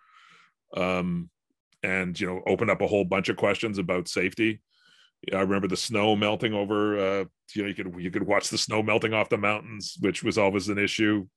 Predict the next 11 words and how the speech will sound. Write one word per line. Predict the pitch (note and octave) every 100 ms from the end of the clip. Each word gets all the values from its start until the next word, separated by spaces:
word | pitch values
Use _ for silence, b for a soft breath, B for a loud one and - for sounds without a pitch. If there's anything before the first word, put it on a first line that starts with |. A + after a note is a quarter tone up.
| - -
you | G#2
know, | G#2 G#2
in, | G#2 G#2
in | G2+ G2+
the, | G#2 G#2+ A2
given | A2 G#2+ G#2
Vancouver, | G#2 G2+ A2 G#2
given | G2 G#2
the | G2
climate. | G#2+ G2+ G#2+ - _ b b b b b - -
Um, | F2+ F2 E2 E2+